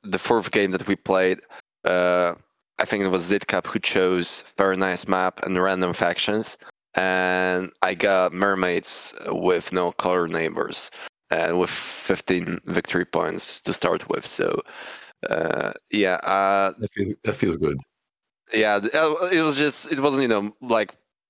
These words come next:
Speaker 1: my particularly good performance. Uh, I think any other bullet tier would have won that one too, because I just had such an advantage, you know, for, j-, rather, right, right from the get-go, right?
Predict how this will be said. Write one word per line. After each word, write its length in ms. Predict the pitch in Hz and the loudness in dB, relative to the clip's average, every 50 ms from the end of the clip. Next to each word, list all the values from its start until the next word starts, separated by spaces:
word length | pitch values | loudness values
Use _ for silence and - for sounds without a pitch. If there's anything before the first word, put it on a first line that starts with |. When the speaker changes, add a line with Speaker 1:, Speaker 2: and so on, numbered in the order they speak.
| _ - | _ -12
Speaker 1:
my 240 | 101 98 107 107 98 | -2 0 0 0 0
particularly 640 | - _ - 107 98 - - 98 95 95 98 95 90 | -2 _ -2 -2 -2 -2 -4 -2 0 0 0 -2 -2
good 300 | 92 90 98 90 - - | -2 -2 -2 -2 0 -2
performance. 580 | 98 95 - - 101 92 95 92 85 - - - - - - - - - - | -2 0 2 0 0 2 2 0 -2 -4 -6 -12 -16 -18 -18 -20 -16 -4 -2
Uh, 200 | 80 87 87 82 67 | 0 0 2 0 0
I 80 | 78 | -2
think 280 | 85 - 92 87 90 - | -2 0 -2 -2 0 -2
any 220 | 98 95 92 92 92 | 0 0 2 0 0
other 340 | 92 - - 95 90 90 87 | 0 0 2 2 2 2 0
bullet 320 | 82 82 95 95 95 - | 0 0 2 2 2 0
tier 200 | - - 90 85 | 0 0 2 2
would 180 | 85 87 87 87 | 2 2 2 2
have 200 | - 95 87 87 | 0 0 0 2
won 260 | 87 90 90 85 87 | 2 2 2 2 0
that 220 | 85 82 - - | 0 0 0 -2
one 160 | - 85 87 82 | -4 -4 -4 -4
too, 280 | - - 82 80 78 - - - - - - - _ _ - | -2 -2 0 0 0 -2 -6 -12 -20 -20 -20 -20 _ _ -4
because 320 | 80 82 87 80 82 - - | -2 0 0 0 0 -2 -2
I 80 | 90 | -2
just 240 | 92 85 90 - - | 0 0 -2 -2 0
had 160 | - 90 85 - _ _ _ _ _ _ _ _ _ _ _ _ _ _ _ _ - | 0 0 0 -2 _ _ _ _ _ _ _ _ _ _ _ _ _ _ _ _ -4
such 240 | - 92 90 85 - | 0 0 2 2 2
an 80 | 90 | 0
advantage, 760 | 87 85 85 87 90 87 85 - 78 - - - - - - - - | 0 0 0 0 0 0 -2 -4 -4 -4 -2 -2 -2 -2 -2 -4 -4
you 60 | 85 | -2
know, 140 | 87 82 - | -2 -2 -2
for, 140 | - - - - | -4 -4 -4 -2
j-, 140 | - - - - | -2 -2 0 2
rather, 260 | 101 104 101 95 90 - - - | 2 2 2 2 0 -2 0 2
right, 280 | 113 101 98 92 87 - _ - | 2 4 2 2 -2 -6 _ 0
right 260 | 101 101 104 101 - | 2 2 2 2 0
from 200 | - - 95 90 | -2 -2 0 0
the 60 | 90 | 0
get-go, 360 | 85 90 85 87 92 - 71 | 2 2 2 0 0 -2 0
right? 260 | - 78 82 82 - | 0 0 0 0 -4